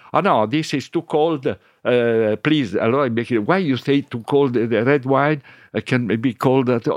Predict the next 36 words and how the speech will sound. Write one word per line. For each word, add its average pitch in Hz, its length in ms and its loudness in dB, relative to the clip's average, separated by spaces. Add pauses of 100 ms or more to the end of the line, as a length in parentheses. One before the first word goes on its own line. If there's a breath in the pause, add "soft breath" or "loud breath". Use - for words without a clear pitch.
(140)
you 131 180 0
be-, 120 220 -2
begin 139 340 -2
a 147 80 0
discussion 147 720 -2
<laughs> - 0 -
and 233 100 2
finish. - 640 -8 (480 loud breath)
So 110 340 -2
this 139 320 0
is 127 200 0
a, 110 560 2
uh, - 20 2
was 123 260 2
a 135 60 0
good 117 220 -2
experience. 135 640 0
Uh, 120 100 0 (320 loud breath)
I 226 120 2
think 123 240 0
that 98 220 2
go 101 220 2
up. 92 420 -4 (280)
In 92 180 0
the, 113 140 0
uh, 78 80 -4
meantime, 95 1000 -4
we 95 300 -4
grow. 80 400 -4 (720 soft breath)
I, 104 200 0
I 113 160 2
say 113 240 4
always 104 420 4
that 90 220 0
the 95 100 2
chirurgeon 101 1040 0